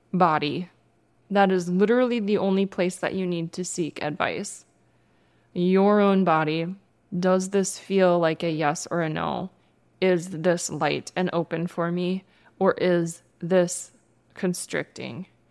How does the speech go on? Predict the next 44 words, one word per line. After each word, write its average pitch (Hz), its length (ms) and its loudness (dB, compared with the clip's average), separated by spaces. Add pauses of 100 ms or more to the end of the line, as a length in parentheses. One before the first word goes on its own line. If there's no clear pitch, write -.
(200)
I 240 100 0
guarantee 240 480 0
there 175 180 4
are - 100 2
other 185 240 2
things 170 380 -8
that 160 100 -8
are 160 140 -4
light 165 200 0
and 175 140 -2
open 165 300 -6
for 160 160 -6
me, 156 120 -6
but 156 160 -8
I 165 80 -2
don't 185 220 -4
see 190 220 -6
them 160 200 -6
right 151 160 -8
now. - 320 -8 (280)
And 185 160 -2
they're 185 80 0
not 175 280 -2
maybe 170 280 -4
here 180 440 0 (120)
right 165 200 -2
now. 196 380 -6 (460)
So - 120 -6
I'm 196 120 -2
taking 220 560 -4 (200)
what 185 140 -6
feels 165 300 -4
light 160 420 -4 (240)
and 180 160 -2
open 190 320 -4
for 151 240 -8
me, 156 320 -12
and - 80 -8
I'm 180 140 -2
going 185 300 -2
forward 180 420 0
in 170 80 -4
that 143 160 -4
direction. 156 680 -6